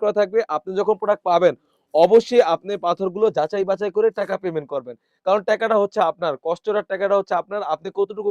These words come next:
কষ্টের টাকায় ভালো প্রোডাক্ট পাচ্ছেন, অবশ্যই সে বিষয়টা ক্লিয়ার করে রাখবেন। সুন্দরভাবে রাফেল করা থাকবে শোল্ডার থেকে। ঘের হওয়ার কারণ হচ্ছে সুন্দর করে রাফেল করা থাকবে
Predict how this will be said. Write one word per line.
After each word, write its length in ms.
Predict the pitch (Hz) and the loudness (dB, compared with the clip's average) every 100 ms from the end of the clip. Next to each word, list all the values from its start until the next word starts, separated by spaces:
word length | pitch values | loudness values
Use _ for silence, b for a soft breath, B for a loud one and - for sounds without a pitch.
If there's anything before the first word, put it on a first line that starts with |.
| 196 | -4
কষ্টের 280 | 170 - 185 180 | -8 -8 -12 -10
টাকায় 260 | 175 190 147 | -4 -4 -2
ভালো 140 | 143 165 | -6 -4
প্রোডাক্ট 220 | 185 196 | -6 -6
পাচ্ছেন, 240 | 185 - 214 - _ _ 165 | -6 -4 -6 -8 _ _ 2
অবশ্যই 300 | 196 208 226 | 2 0 -2
সে 80 | 196 175 | -4 -6
বিষয়টা 240 | 175 196 202 | -6 -6 -6
ক্লিয়ার 260 | 180 165 | -4 -2
করে 140 | 151 135 | -2 -4
রাখবেন। 220 | 123 127 - _ _ _ - | -6 -12 -16 _ _ _ 2
সুন্দরভাবে 580 | 208 226 240 226 226 233 226 | 2 6 6 6 8 8 8
রাফেল 220 | 185 202 190 | 4 2 0
করা 120 | 202 208 | 2 2
থাকবে 200 | 202 220 - | 2 2 0
শোল্ডার 320 | 180 185 180 | 0 0 0
থেকে। 160 | 156 127 - | -4 -10 -2
ঘের 160 | 175 214 | 2 4
হওয়ার 160 | 220 214 | 4 4
কারণ 160 | 208 214 226 | 2 0 -2
হচ্ছে 160 | 226 220 | -4 -8
সুন্দর 240 | 185 170 175 | -8 -14 -14
করে 120 | 156 | -6
রাফেল 220 | 151 165 180 | -6 -6 -10
করা 140 | 175 | -8
থাকবে 180 | 190 | -4